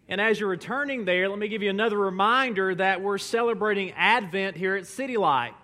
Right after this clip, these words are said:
And Advent simply means coming or arrival. And so for the four weeks prior to Christmas, we take some moments to celebrate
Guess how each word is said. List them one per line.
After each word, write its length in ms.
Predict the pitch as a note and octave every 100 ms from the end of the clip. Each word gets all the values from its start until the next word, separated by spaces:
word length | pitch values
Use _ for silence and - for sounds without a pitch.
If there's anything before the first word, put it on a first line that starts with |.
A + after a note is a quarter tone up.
| _ _
And 260 | - F#3 F3
Advent 540 | F#3+ A#3+ F3+ G#3+ F#3+
simply 380 | - G#3 G#3 A3
means 400 | G#3 G3+ G3 -
coming 460 | - A3+ A#3 A#3 G#3+
or 200 | G#3 G3
arrival. 600 | G3 A3 A3+ D#3+ A#2 F2+ - _ _ _ _ _ _
And 80 | D#3
so 200 | D#3 G#3
for 100 | G#3
the 80 | F#3
four 320 | - A3 A3
weeks 480 | A3 A3 A#3+ - - F#3
prior 360 | - G#3 G#3 G#3+
to 180 | G#3 G3
Christmas, 520 | - A#3+ C4 G#3+ G3
we 120 | G3+
take 420 | G3+ G#3+ G#3 G#3+ -
some 200 | A3 G#3
moments 420 | B3 C4+ G3+ F3+
to 120 | F#3
celebrate 880 | - - A3+ C4 A3 F#3 F3+ G#3+